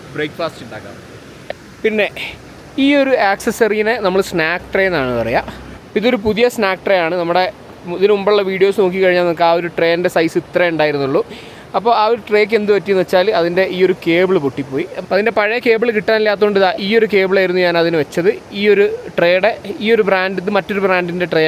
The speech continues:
ആണ്. ഇവരുടെ ഈ ഒരു കേബിൾ വെച്ച് റിപ്പയർ ചെയ്തപ്പോൾ ഈ കേബിളിന് അത്ര ലെങ്ത് ഇല്ല. അപ്പോൾ അതിങ്ങനെ തുറക്കുമ്പോൾ ഇതാ ഈ ഒരു ഷേപ്പിൽ ഇങ്ങനെയായിരുന്നു നിൽക്കുന്നത്. അപ്പോൾ ഞാൻ എന്ത് ചെയ്തു, ഞാൻ ആ ഫുൾ ട്രേ തന്നെ മാറ്റിയിട്ട് ഈ ഒരു പുതിയ ട്രേ വെച്ചു. അപ്പോൾ ഇതിന് നമുക്ക് കുറച്ചുകൂടി ലെങ്ത് വരുന്നുണ്ട്. അപ്പോൾ അതാണ് നമ്മുടെ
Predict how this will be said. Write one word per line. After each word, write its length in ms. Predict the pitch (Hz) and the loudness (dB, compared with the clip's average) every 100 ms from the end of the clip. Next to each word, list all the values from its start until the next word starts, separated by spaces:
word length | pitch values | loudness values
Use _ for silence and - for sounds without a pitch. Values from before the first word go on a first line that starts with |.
| 151 | 0
ആണ്. 120 | 156 214 | -2 -2
ഇവരുടെ 280 | 185 190 214 - | -2 0 -2 0
ഈ 40 | 202 | -2
ഒരു 80 | - | 2
കേബിൾ 220 | 185 185 202 | 0 2 2
വെച്ച് 160 | 180 196 170 | 2 2 0
റിപ്പയർ 280 | - 185 180 | 0 0 2
ചെയ്തപ്പോൾ 300 | 170 165 220 - - - - - 269 | 0 0 -2 -4 -20 -20 -20 -8 -4
ഈ 60 | 254 | 0
കേബിളിന് 320 | 247 254 240 | 0 0 0
അത്ര 140 | 240 220 | 0 0
ലെങ്ത് 220 | 185 170 | -2 -2
ഇല്ല. 80 | 170 151 | -2 0
അപ്പോൾ 120 | 180 | 0
അതിങ്ങനെ 220 | 208 214 208 | -2 -2 -2
തുറക്കുമ്പോൾ 440 | 185 226 214 220 185 - - - - - - - - - | 0 0 0 0 -4 -12 -20 -20 -20 -20 -20 -20 -20 -4
ഇതാ 120 | 185 - - - - - - | -4 -4 -16 -20 -20 -14 -4
ഈ 40 | 226 254 | 2 2
ഒരു 80 | 240 | 2
ഷേപ്പിൽ 280 | 220 190 202 202 | 0 0 0 0
ഇങ്ങനെയായിരുന്നു 420 | 196 190 165 165 | 0 0 0 -2
നിൽക്കുന്നത്. 300 | 139 156 175 170 | -2 0 0 -2
അപ്പോൾ 120 | 170 180 | -2 0
ഞാൻ 80 | 180 | -2
എന്ത് 120 | 180 175 | 0 0
ചെയ്തു, 140 | 170 170 | 0 2
ഞാൻ 120 | 165 165 | 2 0
ആ 20 | 165 | 0
ഫുൾ 160 | 170 165 | -4 -2
ട്രേ 140 | 170 160 | 0 0
തന്നെ 160 | 165 160 147 | 0 -2 -2
മാറ്റിയിട്ട് 340 | 143 156 151 151 | -4 -6 -6 -4
ഈ 20 | 156 | -6
ഒരു 60 | 147 | -6
പുതിയ 200 | 143 151 147 | -4 -2 0
ട്രേ 140 | 143 143 | 0 0
വെച്ചു. 200 | 131 196 330 - - - | 0 -4 -6 -14 -20 -8
അപ്പോൾ 120 | 170 | -4
ഇതിന് 120 | 185 | -2
നമുക്ക് 180 | 196 180 | 0 2
കുറച്ചുകൂടി 300 | 180 160 190 185 165 | 0 2 0 2 -2
ലെങ്ത് 260 | 156 - 190 | -2 0 2
വരുന്നുണ്ട്. 380 | 165 165 151 226 - - - - - - | 2 0 0 0 -2 -18 -20 -20 -16 -8
അപ്പോൾ 140 | 160 175 | 0 2
അതാണ് 220 | 196 196 190 | 4 2 0
നമ്മുടെ 240 | 185 196 | 2 0